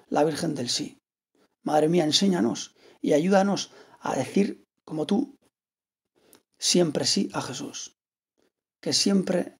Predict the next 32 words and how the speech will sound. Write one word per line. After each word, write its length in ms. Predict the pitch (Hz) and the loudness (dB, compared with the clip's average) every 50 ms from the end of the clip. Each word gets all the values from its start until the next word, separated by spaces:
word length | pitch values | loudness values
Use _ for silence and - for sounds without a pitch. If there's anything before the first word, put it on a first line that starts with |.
| _ - | _ -12
te 80 | - | -8
diga 220 | 143 156 156 143 139 | -6 -4 -4 -4 -4
que 120 | 143 131 | -4 -6
sí. 300 | - - 151 - - - _ _ _ | -6 -8 -8 -10 -14 -18 _ _ _
Busca 380 | - 160 160 175 - - - 170 | -8 -4 -2 0 0 0 2 2
ahora 300 | 156 170 180 208 - - - - _ _ | 2 2 2 0 -2 -6 -16 -20 _ _
las 220 | - - 143 - - | -4 -2 -2 0 0
imágenes 340 | 160 156 151 - 170 160 156 | -2 -2 0 0 0 0 2
de 60 | 156 | 2
la 100 | 143 147 | 2 2
Virgen 300 | 185 - - - 156 147 | 2 0 -2 -2 -4 -4
en 120 | 139 135 | -4 -4
tu 100 | - 147 | -6 -4
casa, 440 | - 196 196 - - - - - _ _ _ _ _ _ _ _ - | -4 -4 -4 -4 -8 -10 -14 -20 _ _ _ _ _ _ _ _ -10
en 120 | 135 135 | -8 -6
tu 120 | - 143 | -4 -2
hogar, 320 | 139 151 185 185 - - - _ - - - _ - | -2 -2 -2 -4 -4 -6 -12 _ -20 -20 -18 _ -6
y 120 | - 160 | -4 -2
dile, 240 | 147 160 151 151 147 | -2 0 0 0 0
"Madre 240 | 143 135 143 143 147 | 0 0 0 -2 -2
mía, 320 | 165 185 196 202 202 - _ _ _ | -2 -2 -2 -4 -6 -10 _ _ _
quiero 200 | - 180 160 147 | -4 -2 -2 -2
lo 120 | 147 143 | -4 -6
que 80 | 139 - | -8 -10
tú 140 | - 147 - | -12 -14 -12
quieras. 480 | - 147 - - - - - - - - | -10 -10 -10 -10 -12 -12 -14 -16 -12 -8
Virgen 360 | 165 175 139 - - 156 147 | -6 -6 -4 -4 -4 -4 -2
del 160 | 147 135 131 | -2 -2 0
Sí, 360 | - - 196 208 214 - - _ - | 0 0 0 0 -2 -4 -10 _ -4
ruega 300 | 143 165 185 - 156 135 | 0 0 2 2 0 -4
por 140 | - - 135 | -6 -8 -8
nosotros". 580 | 127 - - 120 - - - - - - _ | -8 -8 -8 -10 -12 -16 -18 -20 -20 -20 _